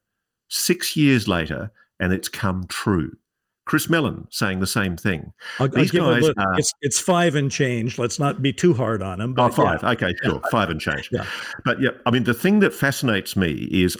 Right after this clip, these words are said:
Speaker 1: I think, and I'm hearing this, things are starting to crack.
Speaker 2: Yes.
Speaker 1: There has been a un-, a unanimity presented publicly from the Pentagon that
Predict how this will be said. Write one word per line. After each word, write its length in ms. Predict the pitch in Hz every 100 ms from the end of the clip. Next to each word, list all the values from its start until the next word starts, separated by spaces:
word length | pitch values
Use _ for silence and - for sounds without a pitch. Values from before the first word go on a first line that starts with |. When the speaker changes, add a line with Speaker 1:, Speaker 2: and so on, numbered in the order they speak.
| -
Speaker 1:
I 400 | 92 113 156 135 - _
think, 480 | - 120 92 - - _ _ -
and 100 | 80
I'm 140 | 85
hearing 520 | 85 190 202 85 69
this, 380 | 60 53 - - - _ _ _ _ _ _
things 460 | - 120 139 151 - -
are 120 | 101
starting 720 | - - 101 98 101 98 95 _
to 140 | - 104
crack. 560 | - - 78 - - _ _ _
Speaker 2:
Yes. 100 | 107
Speaker 1:
There 100 | 95
has 140 | 101 107
been 260 | 117 107
a 180 | 98 110
un-, 280 | 151 139 139 -
a 100 | 98
unanimity 840 | 92 135 185 147 139 120 - 71 -
presented 500 | - 82 92 87 78
publicly 580 | 107 92 85 82 64 60
from 360 | - 95 98
the 100 | 101
Pentagon 640 | - 85 76 80 60 58 104 - - - _ _ -
that 200 | 95